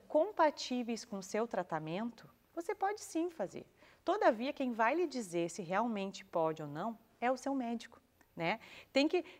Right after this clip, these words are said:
tem que ajudar no tratamento, né? Porque o auxílio doença, ele serve pra isso, pra pessoa se tratar,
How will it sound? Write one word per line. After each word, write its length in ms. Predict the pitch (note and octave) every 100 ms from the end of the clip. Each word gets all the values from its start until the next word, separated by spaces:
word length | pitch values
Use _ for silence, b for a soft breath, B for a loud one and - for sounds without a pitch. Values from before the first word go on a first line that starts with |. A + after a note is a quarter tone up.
| -
tem 140 | D4
que 160 | C4+ D4
ajudar 800 | C4+ D#4 C4+ C#4 G3+ B3+ D4+ D#4+
no 160 | C#4+ C#4
tratamento, 800 | C4+ C4 B3+ G3+ F3+ G3 - - b b
né? 160 | F3 A3+
Porque 320 | B3 - A3 B -
o 120 | D#4
auxílio 480 | E4+ - - D4+ D4+
doença, 440 | B3 G#3+ C4 D4+
ele 120 | C4
serve 280 | C4 C4+ C4+
pra 160 | C#4 C#4+
isso, 280 | C4 -
pra 120 | A#3 A#3
pessoa 380 | B3+ - C#4+
se 160 | D4+ -
tratar, 500 | - G#4 - A3